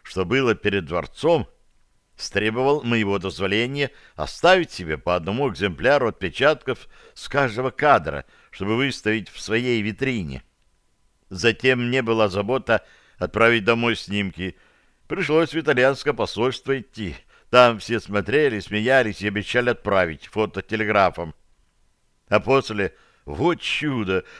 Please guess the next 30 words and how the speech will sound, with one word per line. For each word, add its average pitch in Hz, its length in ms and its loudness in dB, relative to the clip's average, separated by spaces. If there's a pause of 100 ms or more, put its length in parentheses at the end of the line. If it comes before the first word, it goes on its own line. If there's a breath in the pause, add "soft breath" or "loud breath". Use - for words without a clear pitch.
(120)
помогли 156 400 0
мне 165 180 -2
достать 160 420 2
билет 147 360 4
до 110 120 -2
Стокгольма 110 800 -2 (220 loud breath)
и 104 120 -4
дали 120 440 4
рекомендательное 110 800 -2
письмо 104 500 -2
в - 80 -4
посольство 101 600 -4
в - 120 -12
Швеции, 117 640 -6 (260 soft breath)
причём 120 420 -2
не 127 120 -4
итальянское, 104 920 0
а 95 240 0
С 95 220 -6
С 78 220 -12
С - 120 -14
Р. 165 280 2 (600)
Просто 151 460 -2
сказали: 104 500 0 (320 soft breath)
«Там 139 240 2
тебе 101 240 -2
помогут». 76 540 -6 (840)
Здесь, 127 440 0
в - 20 -16
Европе, 113 640 2